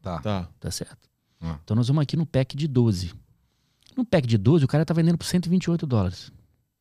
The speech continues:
Speaker 2: Nossa
Speaker 3: Não, não,
Speaker 2: senhora,
Speaker 3: desculpa,
Speaker 2: velho.
Speaker 3: desculpa, não, desculpa.
Speaker 1: Pelo
Speaker 3: Não,
Speaker 1: amor
Speaker 3: não,
Speaker 1: de Deus.
Speaker 3: desculpa, desculpa, desculpa.
Speaker 1: Ah.
Speaker 3: Aqui, ó, vinte e oito. O cara tá vendendo por trinta e cinco.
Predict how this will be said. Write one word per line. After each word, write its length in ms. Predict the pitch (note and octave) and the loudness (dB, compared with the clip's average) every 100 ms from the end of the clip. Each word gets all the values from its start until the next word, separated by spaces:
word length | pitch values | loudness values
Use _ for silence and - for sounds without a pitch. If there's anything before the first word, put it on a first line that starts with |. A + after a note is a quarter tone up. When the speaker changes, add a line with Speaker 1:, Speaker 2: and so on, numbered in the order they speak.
| _ _ _ G2 G2 B2 C3+ | _ _ _ -20 -20 -18 -10
Speaker 2:
Nossa 200 | C3 C3+ | 0 4
Speaker 3:
Não, 100 | B2 | 4
não, 60 | |
Speaker 2:
senhora, 380 | G#2 B2+ A2+ C#3 | 6 6 8 8
Speaker 3:
desculpa, 0 | |
Speaker 2:
velho. 160 | B2+ A#2+ | 8 6
Speaker 3:
desculpa, 280 | - - B2+ | 6 6 8
não, 120 | B2+ | 6
desculpa. 240 | - - A2 | 6 4 6
Speaker 1:
Pelo 140 | B2 | 6
Speaker 3:
Não, 80 | D3+ | 8
Speaker 1:
amor 80 | C3+ | 8
Speaker 3:
não, 0 | |
Speaker 1:
de 20 | |
Deus. 120 | C#3 G#2+ | 6 6
Speaker 3:
desculpa, 260 | E3 B2+ | 6 6
desculpa, 360 | B2+ - A2 G#2+ | 2 0 -2 -2
desculpa. 420 | B2 F#2+ - - - | -4 -6 -8 -12 -12
Speaker 1:
Ah. 180 | D#2+ D#2+ - _ | -8 -8 -12 _
Speaker 3:
Aqui, 200 | G2+ - | -12 -10
ó, 40 | G#2+ | -6
vinte 260 | A#2+ A2+ | -6 -4
e 60 | C3 | -4
oito. 280 | C#3 C3+ _ | -4 -6 _
O 180 | _ - | _ -6
cara 80 | A#2 | 0
tá 60 | |
vendendo 200 | A#2+ A#2+ | 2 0
por 180 | A2+ A2+ | -2 -4
trinta 300 | C#3+ D3+ A#2+ | 0 2 0
e 40 | F#2 | -4
cinco. 480 | - - - - | -6 -10 -12 -18